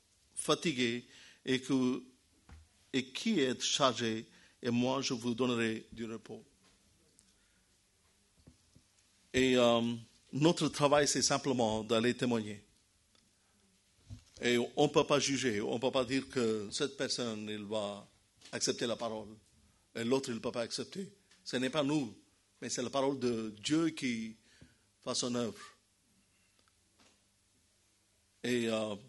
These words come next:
bien sûr aussi, nous allons voir la personne par nos propres yeux, et, euh, nous serons très vite, euh, lâchés. Regardez cette femme samaritaine. Et la première chose qu'elle a fait, elle a rencontré le Seigneur,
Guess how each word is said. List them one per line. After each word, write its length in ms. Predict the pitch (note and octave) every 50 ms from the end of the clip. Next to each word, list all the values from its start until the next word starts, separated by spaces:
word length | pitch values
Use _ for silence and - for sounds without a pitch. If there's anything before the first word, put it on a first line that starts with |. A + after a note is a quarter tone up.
| - -
bien 180 | B2 C#3 D3
sûr 140 | C#3 D#3 D3+
aussi, 220 | C3+ C3+ - D#3
nous 160 | C#3 C#3 C3 C3
allons 180 | C3 C3 B2+ A#2+
voir 320 | A#2 C3+ C#3+ D3+ C#3+ A#2
la 100 | A#2+ B2
personne 560 | A#2+ C#3 C#3 - - - D3 C#3 B2+ B2 A2+ -
par 120 | - A#2+
nos 140 | A#2 A#2+ A2+
propres 580 | - C#3+ C#3 C#3 - C#3 B2+ A#2+ A#2 A#2 A2+ A2+ A2 -
yeux, 360 | B2 C3+ C3+ B2+ A#2+ G#2 - - - - - - - - _ _ _ _ _ _ _ _ _ _ _ -
et, 320 | - A#2 A2+ A2+ A2+ A2
euh, 200 | G#2 G#2 G2+ G2 F#2+ - _ _ -
nous 120 | - A2+
serons 280 | - - A2+ A2 A2 G#2
très 160 | - C#3+ C3+
vite, 300 | B2 B2+ B2 B2 - C3+
euh, 160 | A2+ G#2+ G#2+
lâchés. 420 | A2 B2+ B2 - - A#2+ G2+ G2+ - - _ _ - - _ _ _ _ _ _ _ _ -
Regardez 320 | C3+ C3 D3 D#3 F#3 G3
cette 240 | F#3 - D3 B2 C#3
femme 200 | B2 D3 C#3 C3+
samaritaine. 640 | - D3 B2+ C3 C3 C3 B2 - C#3 C3 B2 A2+ G#2+ G#2 - - - _ _ _ - - _ _ _ _ _ _ _ _ _ _ _ _ _ _ _ -
Et 40 |
la 80 | B2+ B2+
première 240 | C3 F#3+ G#3 A3+ G#3
chose 240 | G#3+ A#3 A3 - -
qu'elle 120 | F#3 D#3+
a 60 | D3+
fait, 340 | - - F3 E3 E3+ G3 - - - _ _ _ _ _
elle 100 | C3 C3
a 40 | B2+
rencontré 360 | C#3+ F3+ E3+ F#3+ F#3+ F#3 F3+
le 80 | E3+
Seigneur, 420 | D#3+ - E3+ D#3+ D#3 D#3 D#3+ F3